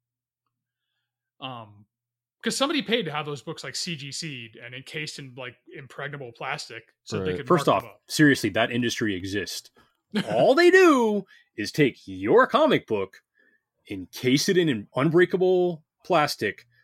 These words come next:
Speaker 3: slap a barcode on, and send it back to you.
Speaker 1: Yeah.
Speaker 2: Yeah.
Speaker 3: That industry exists.
Speaker 1: Well, they inspect it first, Brian, to, to grade it. Don't forget.
Speaker 3: All they do. <laughs>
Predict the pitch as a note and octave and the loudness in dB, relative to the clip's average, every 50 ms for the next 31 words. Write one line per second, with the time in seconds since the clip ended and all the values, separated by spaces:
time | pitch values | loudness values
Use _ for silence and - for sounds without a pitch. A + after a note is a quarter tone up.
0 | _ _ - - - - A2 G2+ F2+ G#2+ A#2 C#3 D3+ F#3 F3+ E3 C#3+ A#2+ G#2+ - | _ _ -8 -6 -6 -6 -6 -6 -4 0 0 0 2 2 2 0 0 -2 -8 -18
1 | _ _ _ _ _ _ _ - D#3 D#3+ E3+ - D#3+ C#3+ A#2 G#2+ G#2+ G#2 G2+ G2 | _ _ _ _ _ _ _ 2 2 2 2 2 2 2 2 2 0 -2 -2 -4
2 | G2 F#2 - - - - _ - G2+ - - - C#3 C#3 A#2 G#2 G#2 G2 - - | -6 -8 -10 -16 -20 -20 _ -14 -12 -6 -2 0 0 0 0 0 -2 -2 -4 -6
3 | - F2 E2+ E2+ E2+ - _ _ _ - D3 D#3+ C3+ F2 F#2+ - - _ _ - | -10 -14 -14 -14 -16 -20 _ _ _ -6 -6 -4 -4 -6 -10 -14 -16 _ _ -16
4 | G#2 - C3 D3+ E3 - G3+ B3 C4 A3+ E3+ C#3+ - - C#3 A#2+ A2+ A2 G#2 G#2 | -4 0 2 4 4 4 6 4 4 4 2 0 0 2 2 2 2 0 -2 -4
5 | G2 G#2 F2+ E2+ G2 A2+ G2 E2+ - - - - - E3+ F#3+ A3 B3 A#3+ - - | -4 -6 -8 -4 -2 -2 -2 -2 -6 -10 -10 -8 -8 -6 -4 -4 -4 -4 -4 -6
6 | - A#3 A#3+ A#3 - - B2 - - E3+ E3 D3 - - B2 A2+ A2 G#2+ G#2 G#2 | -6 -8 -10 -10 -12 -14 -18 -16 -16 -16 -16 -16 -16 -18 -18 -20 -20 -20 -20 -20
7 | A#2 - C3 A#2+ A#2+ - - D#3+ C#3+ A#2+ D3 D#3 D3+ C3 G#2+ G2 - _ - E3+ | -20 -20 -20 -20 -20 -18 -18 -18 -16 -14 -12 -12 -12 -14 -16 -20 -20 _ -20 -20
8 | F#3 - - C3 C3 C3 A#2 - A2 D3 G3 A#3+ D#4+ D#4+ C#4+ C#4+ D#4 D#4 B3+ - | -20 -20 -20 -20 -20 -18 -8 0 2 2 4 4 4 6 6 8 8 8 8 6
9 | D#3+ - D3+ - - - | 4 0 -2 -6 -8 -4